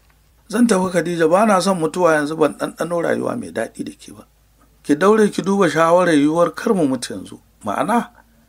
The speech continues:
kar ciwon so ya ajalin mu." Ta tare shi cikin kuka, "Iyakar shawara ta kenan, babu sauyi. Ni ina maraba da mutuwa." Girgiza kai kawai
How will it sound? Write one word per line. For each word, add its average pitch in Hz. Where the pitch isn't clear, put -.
kar 247
ciwon 151
so 113
ya -
ajalin -
mu." -
Ta -
tare 214
shi 185
cikin 175
kuka, 165
"Iyakar 196
shawara 165
ta 131
kenan, 107
babu 143
sauyi. 104
Ni 143
ina 196
maraba 139
da 107
mutuwa." -
Girgiza 127
kai 117
kawai 104